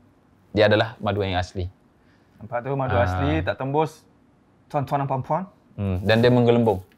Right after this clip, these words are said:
Speaker 2: Menggelembung, eh?
Speaker 1: Yes.
Speaker 2: Dah berapa, dah okey,
Speaker 1: Ah,
Speaker 2: eh?
Speaker 1: belum, belum lagi, belum lagi.
Speaker 2: Okey,
Speaker 1: Jap.
Speaker 2: letak.
Speaker 1: Satu lagi. So, ni boleh nampak dia punya warna dia, kan? Warna madu tu.
Speaker 2: Berapa banyak,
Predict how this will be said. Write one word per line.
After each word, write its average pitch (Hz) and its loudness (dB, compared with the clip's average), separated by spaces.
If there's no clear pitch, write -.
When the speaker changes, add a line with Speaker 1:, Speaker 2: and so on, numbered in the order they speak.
Speaker 2:
Menggelembung, 123 -4
eh? 165 -6
Speaker 1:
Yes. 87 -12
Speaker 2:
Dah 127 0
berapa, 127 -4
dah 127 0
okey, 117 -2
Speaker 1:
Ah, 110 4
Speaker 2:
eh? 107 4
Speaker 1:
belum, 135 6
belum 127 4
lagi, 113 0
belum 104 -2
lagi. 98 -6
Speaker 2:
Okey, 110 -6
Speaker 1:
Jap. 101 -8
Speaker 2:
letak. 104 -10
Speaker 1:
Satu - -16
lagi. 73 -14
So, 123 4
ni 143 4
boleh 143 4
nampak 127 2
dia 120 2
punya 120 2
warna 123 4
dia, 123 0
kan? - -4
Warna 107 -6
madu 101 -4
tu. 98 -10
Speaker 2:
Berapa 135 -2
banyak, 147 0